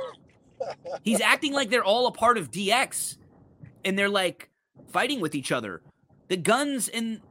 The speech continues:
Speaker 2: the Acclaimed aren't, uh, to, like, a faction. They're not friends. Of course they would be fighting. I don't even, it's like this, the story doesn't really make sense here to me. I don't, why, why is he pissed off?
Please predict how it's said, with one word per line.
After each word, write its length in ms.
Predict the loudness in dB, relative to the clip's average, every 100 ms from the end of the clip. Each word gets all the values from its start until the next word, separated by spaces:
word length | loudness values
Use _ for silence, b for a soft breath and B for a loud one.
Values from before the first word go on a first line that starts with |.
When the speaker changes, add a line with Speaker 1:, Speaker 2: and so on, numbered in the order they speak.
| -20 -6
Speaker 2:
the 140 | -2
Acclaimed 460 | -2 -2 -2 -2 -2 2
aren't, 300 | 4 2 -2 -20 _ _ _ _ _ -20 -20 _ -20 _ _ -16
uh, 60 | -16 -12
to, 160 | -6 -6 -2
like, 140 | -2 -2
a 60 |
faction. 460 | 0 0 2 -2 -2
They're 80 | 2
not 160 | 0
friends. 420 | 2 2 4 2
Of 80 | -2
course 300 | -2 0 0
they 140 | -2 0
would 120 | 0
be 80 | 0
fighting. 420 | 2 2 0 -14 -20 _ _ _ 2
I 60 |
don't 160 | 2 2
even, 280 | -2 -4 -8 _ _ _ _ _ -10
it's 180 | -6 0
like 140 | 0
this, 300 | 0 -2 -4 -10 _ _ _ _ _ -4
the 80 | -2
story 400 | 2 2 4 2
doesn't 260 | 0 -4
really 220 | 0 0 0
make 180 | -2
sense 300 | -2 -2 -4
here 300 | -6 -6 -8 _ _ _ -6
to 100 | -4
me. 240 | -4 -8 _ -2
I 100 | 0
don't, 220 | 0 -4 -12 b b b b
why, 200 | -2 -2 -2 -6
why 320 | 0 4 4
is 180 | 4 0
he 140 | -2
pissed 380 | -2 4 4 6
off? 480 | 4 4 0 -10 -20